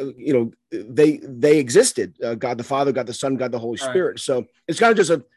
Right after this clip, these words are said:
Speaker 1: kind of funny aside that them
Speaker 2: Yeah.
Speaker 1: kind of
Speaker 2: Elohim
Speaker 1: works
Speaker 2: is
Speaker 1: with God.
Speaker 2: plural, right?
Speaker 1: <laughs>
Speaker 2: Yeah.
Speaker 1: Yes, yes.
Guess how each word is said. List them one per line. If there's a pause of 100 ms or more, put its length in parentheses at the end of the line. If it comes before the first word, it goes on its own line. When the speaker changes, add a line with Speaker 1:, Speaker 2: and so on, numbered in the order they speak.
Speaker 1:
kind
of
funny
aside
that
them
Speaker 2:
Yeah.
Speaker 1:
kind
of
Speaker 2:
Elohim
Speaker 1:
works
Speaker 2:
is
Speaker 1:
with
God.
Speaker 2:
plural,
right? (100)
Speaker 1:
<laughs>
Speaker 2:
Yeah.
Speaker 1:
Yes,
yes.